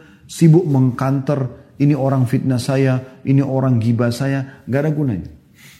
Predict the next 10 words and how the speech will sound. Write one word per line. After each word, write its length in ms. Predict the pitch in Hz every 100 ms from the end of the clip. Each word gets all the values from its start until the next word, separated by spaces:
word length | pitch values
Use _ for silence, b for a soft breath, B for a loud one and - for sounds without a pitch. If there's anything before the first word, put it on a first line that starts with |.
| B - _ _ _ - 123
"Usaha 240 | 143 135
saya 240 | 127 139
bangkrut 480 | 135 120 120 143 139
karena 160 | 123 113
sebab 320 | 117 117 113
ini, 160 | 131 120
sebab 240 | 117 113
itu," 160 | 120 -
itu 240 | 147 151
hanya 480 | 135 135 131 -